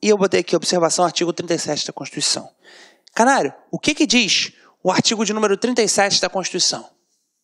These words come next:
Quer ver? O artigo de número trinta e sete da Constituição Federal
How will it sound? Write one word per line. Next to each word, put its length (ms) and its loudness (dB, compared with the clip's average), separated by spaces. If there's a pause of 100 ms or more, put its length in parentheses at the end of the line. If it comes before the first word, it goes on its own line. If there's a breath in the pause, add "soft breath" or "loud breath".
(3750 loud breath)
Quer 120 0
ver? 300 0 (360 loud breath)
O 20 0
artigo 240 0
de 80 0
número 220 0
trinta 200 -2
e 60 0
sete 300 0
da 80 -2
Constituição 340 -6
Federal 400 0